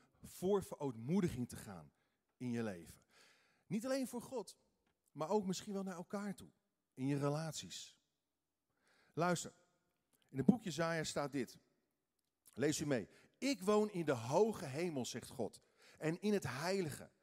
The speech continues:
en bij de verbrijzelde en nederige van geest, om levend te maken,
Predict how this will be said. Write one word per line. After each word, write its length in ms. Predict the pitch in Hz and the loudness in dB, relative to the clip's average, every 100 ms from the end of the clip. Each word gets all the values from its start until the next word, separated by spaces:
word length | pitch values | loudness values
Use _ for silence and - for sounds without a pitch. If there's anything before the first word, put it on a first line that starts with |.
| _ - | _ -12
en 100 | 127 | -2
bij 140 | 131 180 | 0 2
de 120 | 170 | 0
verbrijzelde 960 | - 127 113 160 202 220 208 214 247 247 _ _ _ | -2 0 0 2 0 0 -2 0 -2 -2 _ _ _
en 320 | 131 127 143 | -6 -2 2
nederige 760 | 165 202 214 190 180 180 175 - - | 4 4 2 -2 0 0 -2 -6 -12
van 220 | - 151 | -4 -4
geest, 500 | - 170 127 - - - - - | -4 -10 -10 -12 -16 -20 -12 -2
om 180 | 175 | 0
levend 840 | 156 147 196 311 302 - 151 120 - | 4 4 6 6 6 4 -2 -4 -4
te 100 | 131 | -2
maken, 480 | 123 104 87 - | -2 -4 -10 -18